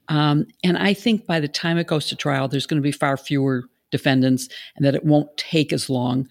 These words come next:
Um, but you're right, it could take long. And of course, uh, Judge Cannon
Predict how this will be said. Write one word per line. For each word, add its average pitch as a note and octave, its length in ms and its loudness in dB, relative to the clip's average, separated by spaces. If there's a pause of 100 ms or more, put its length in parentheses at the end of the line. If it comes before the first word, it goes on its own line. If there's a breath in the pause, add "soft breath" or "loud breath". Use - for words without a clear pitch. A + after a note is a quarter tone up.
(380 loud breath)
Um, C#3+ 420 0 (140)
but G#3 200 0
you're G3 120 0
right, D#3 180 2
it D#3 160 -2
could D#3 220 -4
take B2+ 280 -2
long. B2+ 360 -2 (440 loud breath)
And D#3 360 -2 (420)
of E3+ 200 -4
course, - 460 -2 (380)
uh, D3+ 160 -2
Judge D#3 320 -2
Cannon C3+ 480 2